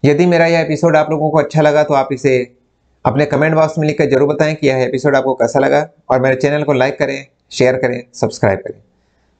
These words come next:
ताकि मैं आप लोगों को पूरा यूजीसी का नोट्स उपलब्ध करवा सकूं और यह अधिक से अधिक लोगों तक पहुंच सके। धन्यवाद।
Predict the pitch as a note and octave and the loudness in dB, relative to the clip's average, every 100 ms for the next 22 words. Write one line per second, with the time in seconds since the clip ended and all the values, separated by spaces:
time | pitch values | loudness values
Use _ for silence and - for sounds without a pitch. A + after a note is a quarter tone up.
0 | _ C3+ C#3+ D3+ D#3+ D#3 B2+ D3 D3 D3 | _ -2 -2 0 0 0 -2 0 0 0
1 | D#3+ D#3+ D3 D3+ C3+ C3+ C3 D#3 C3+ C3 | 0 0 2 2 0 -2 0 0 2 0
2 | - - _ _ - B2+ B2+ B2+ A#2+ A#2 | -2 -10 _ _ -2 0 0 0 2 2
3 | A#2+ C#3+ D3 D#3+ _ _ _ _ - C3+ | 0 -2 -2 -4 _ _ _ _ 0 2
4 | D3 B2+ C3+ F3+ F3+ C#3+ B2+ A#2 A2+ B2+ | 2 0 0 0 2 -2 0 2 2 0
5 | - _ _ A#2+ B2 C#3+ B2+ D3 D3+ _ | -4 _ _ 0 0 0 0 0 -2 _
6 | _ - G#2+ B2 A2+ F#2+ | _ -4 2 2 2 0